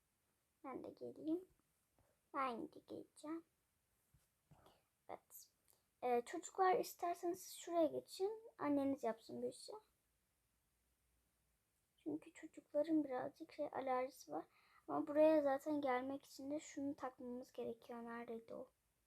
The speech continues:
Bir dakika onu ben bir bulayım. Ha, burada mıydı? Ay. O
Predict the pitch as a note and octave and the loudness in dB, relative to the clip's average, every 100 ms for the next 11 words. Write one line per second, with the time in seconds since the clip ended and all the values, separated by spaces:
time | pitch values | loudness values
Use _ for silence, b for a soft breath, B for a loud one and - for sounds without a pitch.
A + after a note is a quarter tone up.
0 | _ _ _ _ - - - C4+ C4 C4 | _ _ _ _ -12 -12 -12 -10 -8 -8
1 | C4 B3+ B3+ - C#4 C4 C4+ - _ _ | -8 -6 -6 -8 -14 -12 -12 -12 _ _
2 | _ _ _ _ _ _ _ _ _ _ | _ _ _ _ _ _ _ _ _ _
3 | _ _ - _ _ _ - _ _ _ | _ _ -20 _ _ _ -20 _ _ _
4 | _ _ _ _ _ _ _ _ _ _ | _ _ _ _ _ _ _ _ _ _
5 | _ _ _ - C#4+ C4 B3+ B3 A#3+ A#3+ | _ _ _ -8 -6 -6 -4 -6 -6 -6
6 | - - _ _ - _ _ _ _ _ | -6 -6 _ _ -20 _ _ _ _ _
7 | _ _ _ - _ _ _ _ _ _ | _ _ _ -20 _ _ _ _ _ _
8 | _ _ _ _ _ _ _ _ _ _ | _ _ _ _ _ _ _ _ _ _
9 | _ _ _ _ | _ _ _ _